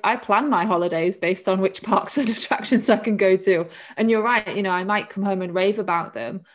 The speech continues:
but it might be the only time I ever visit that park. And that's a really different market to,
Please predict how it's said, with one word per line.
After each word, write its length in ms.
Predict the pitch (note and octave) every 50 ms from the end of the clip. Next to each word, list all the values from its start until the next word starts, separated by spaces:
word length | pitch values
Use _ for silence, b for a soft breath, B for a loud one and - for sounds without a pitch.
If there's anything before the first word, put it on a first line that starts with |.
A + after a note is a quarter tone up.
| b b
but 120 | - A#3 C4
it 100 | - -
might 240 | G3 G3+ A3+ A3 A3+
be 100 | G#3+ F#3+
the 160 | F#3+ F#3+ F#3
only 160 | F3+ F3+ F3+
time 280 | - - F3+ F3 F3 E3+
I 60 | -
ever 180 | - E3 E3+
visit 280 | E3 E3+ E3+ E3+ - -
that 180 | - - - -
park. 420 | - G3 G3 F3+ - - - -
And 140 | F#3 F3+ G3
that's 220 | G#3+ - - -
a 60 | B3
really 300 | A3 G#3 G#3 G3 F#3 F#3
different 380 | F3+ F3+ F#3 F#3 - F#3+ F3 E3
market 600 | E3+ F3+ F3+ F3+ E3+ - - E3+ D#3+ - - _ -
to, 400 | - F#3 F3 F3 E3+ E3 E3